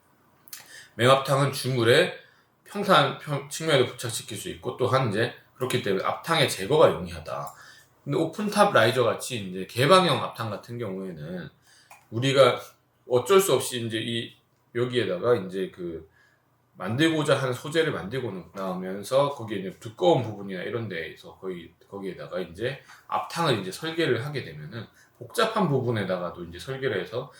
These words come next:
나중에 떼어내기가 굉장히 어려울 수 있거든요. 근데 하지만 이런 맹합탕 같은 경우에 이런 것들을 또 제거하는 것도 좀 괜찮다라는 식으로 이제 이야기를 할 수가 있겠습니다. 그래서 지금까지 여러분들이 우리가 이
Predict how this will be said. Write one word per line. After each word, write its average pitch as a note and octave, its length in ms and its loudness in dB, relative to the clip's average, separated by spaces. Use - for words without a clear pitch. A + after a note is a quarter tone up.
나중에 G#2+ 480 -2
떼어내기가 B2+ 600 2
굉장히 G2+ 240 -6
어려울 C3+ 180 0
수 - 140 -10
있거든요. - 340 -18
근데 G#2 160 -14
하지만 G#2 320 -8
이런 A#2+ 260 -2
맹합탕 A#2 480 -2
같은 B2 280 -4
경우에 F2+ 300 -6
이런 G#2 180 -4
것들을 F2+ 400 -8
또 E2+ 220 -14
제거하는 A#2 600 -2
것도 F#2+ 300 -12
좀 - 180 -20
괜찮다라는 F2 1200 -6
식으로 F2+ 440 -6
이제 F2 240 -8
이야기를 E2+ 360 -6
할 - 80 -6
수가 - 280 -10
있겠습니다. - 720 -16
그래서 C3 160 -6
지금까지 E3+ 380 4
여러분들이 B2 720 4
우리가 G2 420 0
이 F2 320 -6